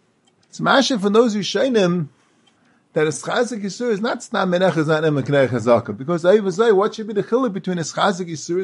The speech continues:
and a Chazik Torah? Taisus and the Rosh that hold that he's not Neman Keneged Chazaka even to Aser.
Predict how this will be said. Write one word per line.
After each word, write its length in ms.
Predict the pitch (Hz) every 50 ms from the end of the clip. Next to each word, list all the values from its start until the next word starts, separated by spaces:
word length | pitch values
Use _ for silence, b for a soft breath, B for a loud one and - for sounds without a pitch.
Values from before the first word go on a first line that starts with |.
| 175 -
and 100 | 180 175
a 160 | 180 185 214
Chazik 160 | 202 208 202 208
Torah? 360 | 214 233 247 233 220 - - _ _ _ _ _ _ _ _ _ _ _ _ _ _ _ -
Taisus 480 | 226 294 359 277 - 208 175 - 185
and 100 | 180 170
the 60 | 170 165
Rosh 260 | 165 165 165 147 -
that 100 | 180 151
hold 320 | 143 156 160 160 156 147
that 100 | 156 151
he's 140 | 151 143 147
not 160 | 160 165 160
Neman 280 | - 151 160 165 156 147
Keneged 320 | - 165 160 160 160 156
Chazaka 380 | 160 156 139 160 170 165 147 170
even 300 | 156 160 147 156 156 135
to 220 | 165 - 147 156
Aser. 540 | 160 156 - - 151 143 139 139 135 -